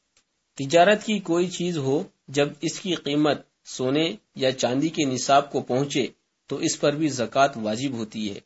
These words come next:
یعنی قیمت کا چالیسواں حصہ۔ اور اگر اسباب کی قیمت تو نصاب کو نہیں پہنچتی، مگر اس کے پاس ان کے علاوہ سونا چاندی بھی ہے،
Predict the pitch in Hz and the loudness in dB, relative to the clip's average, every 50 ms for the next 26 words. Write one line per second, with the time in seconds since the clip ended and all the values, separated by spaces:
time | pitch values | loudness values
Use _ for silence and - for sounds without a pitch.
0 | _ _ _ _ - 117 120 127 135 147 156 156 151 _ _ _ _ - - 131 | _ _ _ _ -4 -2 0 2 4 2 2 0 -2 _ _ _ _ -8 -4 0
1 | 139 139 151 151 151 - 160 147 - - 110 113 123 135 139 - 165 156 143 143 | 0 2 2 2 2 6 4 4 6 4 -2 -2 -2 -2 -4 -2 -2 -2 -2 -2
2 | 135 117 - - 98 85 - _ _ _ _ _ _ _ _ _ _ - 143 160 | -4 -6 -4 -4 -4 -6 -6 _ _ _ _ _ _ _ _ _ _ 4 6 6
3 | 175 175 180 185 190 - - 147 143 139 151 156 160 160 - 190 170 - - 143 | 6 6 6 4 2 2 2 0 0 4 8 8 8 8 6 -2 -4 -2 0 0
4 | 156 160 165 156 127 - - _ _ _ _ _ - 175 170 151 147 143 - - | 2 2 4 2 2 0 -4 _ _ _ _ _ 0 2 4 4 4 4 6 8
5 | 165 170 165 - 196 170 147 139 139 156 185 190 - 170 160 160 156 - - 160 | 8 8 8 4 0 0 2 2 2 2 2 0 2 2 0 2 0 0 -4 -4
6 | 131 120 - _ _ _ - 117 120 127 135 156 156 143 - - _ _ - 131 | -4 -4 -6 _ _ _ -6 -2 -2 0 4 4 4 4 4 0 _ _ -6 -4
7 | 127 - - 143 123 - - 135 147 160 160 - - _ _ _ - 156 165 196 | -4 -2 -2 -4 -6 2 6 8 8 8 6 4 -4 _ _ _ -4 -2 -2 -2
8 | 190 185 175 147 131 131 135 139 143 147 156 151 147 - - 131 127 139 143 143 | -2 0 2 2 2 6 8 8 8 8 6 4 0 0 -2 -4 -2 2 2 0
9 | - - 123 127 139 151 180 190 180 185 180 160 147 120 107 | 2 2 0 0 0 0 -2 -2 0 2 2 4 4 2 0